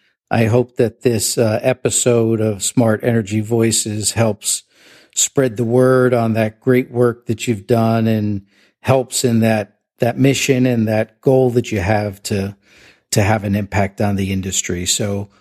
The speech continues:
Wolfgang, thank you so much for joining me today on Smart Energy Voices. I, I appreciate your, your mentorship as one of our advisory board members and your friendship personally, and really look forward to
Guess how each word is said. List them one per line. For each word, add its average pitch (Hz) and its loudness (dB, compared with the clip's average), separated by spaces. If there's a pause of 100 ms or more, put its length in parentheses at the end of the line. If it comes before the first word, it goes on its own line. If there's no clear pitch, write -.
(140)
Wolfgang, 135 0
thank 135 -2
you 131 -2
so 127 2
much 120 0
for 113 -2 (440)
joining 127 2
me 123 2
today 120 2
on 113 -2
Smart 120 0
Energy 113 -2
Voices. 120 2
I, 110 2
I 117 -4
appreciate 127 0
your, 113 2 (480)
your 127 2
mentorship 139 2
as 117 0
one 131 4
of 123 0
our 117 4
advisory 135 2
board 131 2
members 127 2
and 110 -4
your 110 -6
friendship 123 -4
personally, 131 2
and 107 -4 (640)
really 127 4
look 117 0
forward 120 0
to 113 0